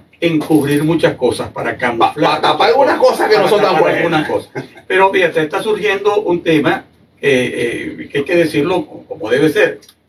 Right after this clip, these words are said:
Speaker 1: Está surgiendo una modalidad de mercadeo que se denomina banca seguros. La banca seguro no es sino la venta de seguros a través de los bancos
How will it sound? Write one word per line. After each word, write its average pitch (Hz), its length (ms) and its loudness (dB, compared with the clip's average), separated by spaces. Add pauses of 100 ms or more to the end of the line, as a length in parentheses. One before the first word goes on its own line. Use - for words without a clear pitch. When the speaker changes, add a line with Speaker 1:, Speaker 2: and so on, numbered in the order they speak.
Speaker 1:
Está 160 220 0
surgiendo 196 380 -2
una 202 100 0
modalidad 151 720 2
de 131 220 -2
mercadeo 123 640 -4
que 120 100 0
se 123 140 -4
denomina 123 460 -2
banca 120 360 -6
seguros. 113 640 -6 (500)
La - 100 -6
banca - 280 -2
seguro 180 400 0
no 160 100 -2
es 143 80 -4
sino 160 240 2
la 170 160 2
venta 151 420 2
de 170 120 0
seguros 170 480 0 (440)
a 156 180 0
través 180 600 0
de 143 100 -2
los 165 200 4
bancos 151 600 -2